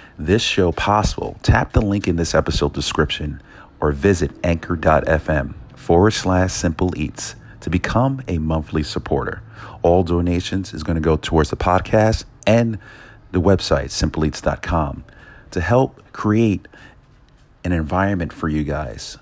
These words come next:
a platform to support you guys to become skillful eaters. I'll be able to travel and interview some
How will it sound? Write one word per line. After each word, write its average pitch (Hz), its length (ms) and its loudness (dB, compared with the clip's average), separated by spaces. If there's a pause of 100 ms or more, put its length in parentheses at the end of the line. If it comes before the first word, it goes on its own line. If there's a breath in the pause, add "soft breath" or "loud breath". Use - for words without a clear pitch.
a - 40 -8
platform - 840 -4 (720 soft breath)
to - 100 -8
support - 560 -2
you 90 80 -2
guys - 500 -8 (120)
to - 100 -6
become 85 460 2
skillful 80 640 -2
eaters. - 420 -4 (320 loud breath)
I'll 78 120 4
be 92 160 4
able 87 120 4
to 85 80 0
travel 87 680 0 (200 loud breath)
and 82 180 -4
interview 85 480 2
some 76 380 -2